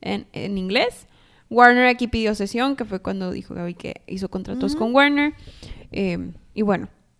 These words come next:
Speaker 1: Hitchcock aquí se medio enamora de ella como actriz y es la única que hizo tres películas seguidas con él. Él era muy renombrado, ¿verdad?
Speaker 2: Sí, Hitchcock es la definición del cine de esta época, el, el terror de este estilo. De,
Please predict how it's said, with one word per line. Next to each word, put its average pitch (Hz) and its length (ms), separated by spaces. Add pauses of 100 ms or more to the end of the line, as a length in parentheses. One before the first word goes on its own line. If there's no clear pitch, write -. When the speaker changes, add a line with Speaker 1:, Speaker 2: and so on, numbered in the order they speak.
(140)
Speaker 1:
Hitchcock - 680
aquí 226 320
se 240 100
medio 220 240
enamora 202 480
de 208 120
ella 214 180
como 208 180
actriz 285 500 (600)
y 196 640
es 208 200
la 226 120
única 226 520
que 196 440
hizo 214 540 (200)
tres 214 200
películas 214 460
seguidas 190 380
con 196 160
él. - 120 (340)
Él 254 180
era 294 140
muy 285 120
renombrado, 214 440
¿verdad? 180 220 (200)
Speaker 2:
Sí, 214 280 (100)
Hitchcock 285 420
es 233 200
la 226 220
definición 208 600
del 208 580
cine 233 380
de 202 80
esta 196 240
época, 196 480
el, 190 180
el 185 180
terror 185 480
de 196 160
este - 220
estilo. 185 520
De, - 280